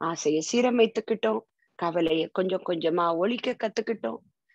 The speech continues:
அப்புறம் பாவ பதிவுகளை எப்படியெல்லாம் போக்குறது அப்படிங்கிற வழிமுறை தெரிஞ்சுக்கிட்டோம், அருகுண சீரமைப்பும் புரிஞ்சுக்கிட்டோம். அப்ப இத்தனையும் புரிந்த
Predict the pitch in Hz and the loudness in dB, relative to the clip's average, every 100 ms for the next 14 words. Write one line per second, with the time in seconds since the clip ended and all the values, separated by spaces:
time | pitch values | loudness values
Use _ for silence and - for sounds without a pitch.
0 | _ - 160 - - 170 208 208 202 170 | _ -8 -4 -2 2 4 4 2 2 0
1 | 180 202 185 160 165 - 180 180 185 185 | 0 0 0 0 -2 -4 -2 0 0 -2
2 | 196 220 233 185 175 196 165 165 160 - | -2 -6 -6 -6 -2 -4 -2 -4 -4 -8
3 | _ _ - 220 - 226 202 185 170 185 | _ _ -6 -4 2 2 2 0 0 0
4 | 262 254 233 226 - 196 202 196 196 190 | 0 0 -2 -2 -2 -2 -4 -6 -8 -10
5 | - - _ _ - 185 202 202 190 202 | -12 -14 _ _ -6 0 0 2 4 2
6 | 311 _ - - 254 240 196 175 160 - | 0 _ -18 -2 2 2 2 0 -2 -2
7 | 339 247 180 151 - - - _ _ _ | 0 0 0 -2 -6 -12 -12 _ _ _
8 | _ - 226 190 185 _ - 240 226 269 | _ -4 0 2 0 _ -4 0 2 2
9 | 277 - 202 226 214 | 0 2 2 4 2